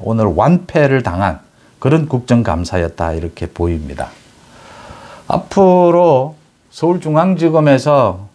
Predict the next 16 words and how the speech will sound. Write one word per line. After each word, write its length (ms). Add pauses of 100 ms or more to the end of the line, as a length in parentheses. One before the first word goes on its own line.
(340)
대선 640
공작 640 (220)
부분에 520
대한 420
수사가 720
강도 320
높게 280
진행이 440
될 220
것이고, 480 (500)
수원지검에서는 1300 (440)
이 180
이재명 460
부부의 340
법인카드 920
유용 500